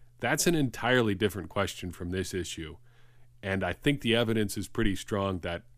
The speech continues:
that's not a very good possibility. But that's a discussion for a different day. The point right now is that the Packers did not and do not have a solid backup quarterback for Aaron Rodgers.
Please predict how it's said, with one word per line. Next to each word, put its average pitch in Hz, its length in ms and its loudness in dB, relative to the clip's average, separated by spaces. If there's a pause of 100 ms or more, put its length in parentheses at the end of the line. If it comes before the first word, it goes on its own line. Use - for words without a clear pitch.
(440)
that's 92 260 -2
not 107 240 0
a - 20 2
very 92 440 2
good 90 300 -4
possibility. 85 840 -6 (500)
But 98 220 0 (300)
that's 123 260 4
a 113 60 -2
discussion 95 580 -2
for 92 140 -6
a 87 40 -2
different 90 420 -4
day. 78 260 -8 (420)
The 92 80 -8
point 170 280 6
right 131 220 2
now 95 480 0 (540)
is 120 180 0
that 107 140 -4
the 107 80 -2
Packers 110 540 -2
did 107 380 0
not 90 380 -2 (100)
and 90 240 -4
do 170 160 0
not 85 340 0
have 95 240 -4
a 98 100 -2
solid 92 440 -4
backup 87 380 -6
quarterback 82 600 -6
for 90 200 -10
Aaron 85 320 -6
Rodgers. 110 480 -2